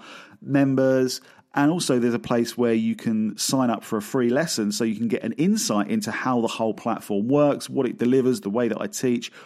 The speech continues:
all of that good stuff. Also, if you have a question that you want me to answer here in the podcast,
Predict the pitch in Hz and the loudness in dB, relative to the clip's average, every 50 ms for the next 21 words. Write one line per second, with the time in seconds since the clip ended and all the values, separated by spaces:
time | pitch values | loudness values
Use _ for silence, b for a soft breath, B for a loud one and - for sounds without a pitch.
0 | B B B B _ - 123 123 127 123 123 123 123 - - 127 120 110 104 113 | B B B B _ 2 2 4 4 4 2 2 0 -2 -2 -2 -2 -2 0 0
1 | 110 101 98 95 - b b b b b b _ _ 185 226 208 - - 156 101 | 0 0 0 -2 -6 b b b b b b _ _ 0 2 2 2 2 2 0
2 | 82 - - B B B B B B B B - 220 240 220 - 208 175 165 - | 0 -2 -8 B B B B B B B B 0 0 2 2 2 2 2 2 2
3 | 175 208 208 214 220 220 165 - 190 196 202 196 - - 202 - 202 - - - | 2 0 2 4 2 2 2 2 2 2 2 0 0 0 0 2 2 0 0 0
4 | 110 95 95 101 101 123 117 123 147 160 151 139 139 135 - - - 147 147 151 | 0 2 0 0 0 0 2 2 2 2 4 2 2 2 0 -4 0 2 2 2
5 | 143 143 - 123 107 120 131 135 127 120 107 107 - - 196 208 - - - 101 | 2 2 0 -2 0 0 2 2 4 4 2 0 0 0 0 0 0 -2 -2 0
6 | 90 90 107 - - - - - | 2 2 0 -2 -4 -10 -12 -14